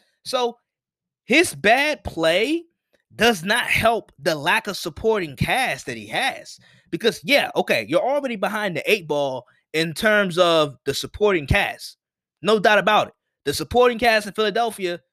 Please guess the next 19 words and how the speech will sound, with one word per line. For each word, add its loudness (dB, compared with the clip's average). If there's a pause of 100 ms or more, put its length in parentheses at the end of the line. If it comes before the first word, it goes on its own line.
(120)
<laughs> -16
doesn't 2
help. 0 (640)
Doesn't 2
help. 0 (800)
But 6 (460)
your 0
bad 0
play, -4 (220)
and -4
not -4
just -10
bad -6
play, -8
it's -8
just, -14
like, -12
ill-advised -6
throws, -6